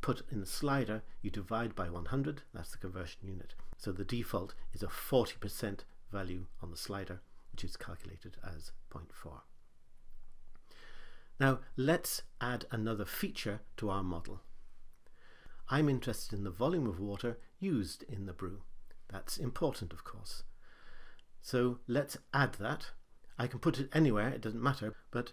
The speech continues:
for visual sense, I'll just put a line in here. I'll call it vol as the I D.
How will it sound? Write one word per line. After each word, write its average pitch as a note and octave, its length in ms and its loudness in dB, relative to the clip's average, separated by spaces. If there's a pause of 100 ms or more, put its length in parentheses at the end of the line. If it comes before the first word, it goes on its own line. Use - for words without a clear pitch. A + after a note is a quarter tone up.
(120)
for A#2 380 0 (120)
visual A2+ 360 2
sense, - 460 -2 (200)
I'll G#2 80 2
just G#2 240 -4
put - 220 -2 (160)
a - 20 -4
line F2+ 240 -2
in F2 120 -4
here. F3 360 0 (1500)
I'll F#2+ 120 -2
call F2+ 240 -2
it - 180 -8 (180)
vol D3+ 480 6 (920)
as - 80 4
the F#2 160 0
I F#2 140 -2
D. D3 260 0